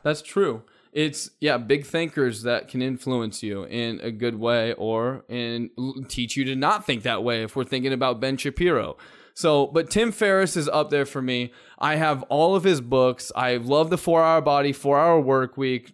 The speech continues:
Tribe of Mentors. I mean, the list goes on for him, and I, that is my go-to podcast. If I wanna learn about somebody,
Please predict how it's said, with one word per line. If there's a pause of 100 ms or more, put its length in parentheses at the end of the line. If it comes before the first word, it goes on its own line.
Tribe
of
Mentors. (320)
I
mean,
the
list
goes
on
for
him,
and
I,
that
is
my
go-to
podcast.
If
I
wanna
learn
about
somebody,